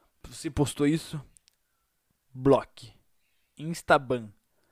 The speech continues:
"Por que você se garante tanto no olhar? E é sempre gente feia." É sempre gente feia, cara. "Ah, eu tenho um olhar intimidador. Eu tenho um olhar sedutor." Vai se fuder, cara. Instablock. Tô muito,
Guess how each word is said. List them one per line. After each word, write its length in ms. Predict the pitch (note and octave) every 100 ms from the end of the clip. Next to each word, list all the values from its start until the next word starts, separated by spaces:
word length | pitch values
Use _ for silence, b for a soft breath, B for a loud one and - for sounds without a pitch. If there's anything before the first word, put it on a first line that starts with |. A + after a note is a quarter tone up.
| _ _
"Por 200 | - E3+
que 240 | - F3+ G#3
você 380 | B3 - G3
se 160 | G3+ F#3+
garante 460 | E3 D3+ E3 - D#3+
tanto 360 | E3+ F3 F3
no 100 | F3
olhar? 400 | F3 D3+ A#2+ A2+ -
E 140 | C3+
é 60 | C3+
sempre 360 | - D#3+ D#3+
gente 280 | D3+ D#3 -
feia." 360 | - A#2+ A#2+ A#2+ _ _ _ _ _ _ _ _ _ _
É 120 | A#2
sempre 320 | B2 E3+ E3
gente 260 | D#3 E3+ -
feia, 340 | - B2+ A#2
cara. 360 | A2 A2+ A#2 A#2+ _ _ b b b
"Ah, 180 | - B2
eu 80 | A2+
tenho 220 | - B2
um 60 | B2+
olhar 300 | A#2 A#2+ A#2+
intimidador. 920 | A#2+ A2+ - A#2+ A2+ A#2 A2+ A#2+ A2 - _ B B B B B -
Eu 100 | A#2+
tenho 220 | - C3+
um 140 | C3
olhar 520 | B2+ A#2+ B2 A#2+ - - _ b b -
sedutor." 840 | - C#3 C3 B2+ - - C3 B2+ A#2+
Vai 160 | A#2+ A2
se 220 | - -
fuder, 440 | - - - G#2+ -
cara. 240 | - -
Instablock. 840 | - C#3+ C#3 C3 A2+ A2+ A2+ - -
Tô 180 | C#3+
muito, 340 | C3+ C3+ D3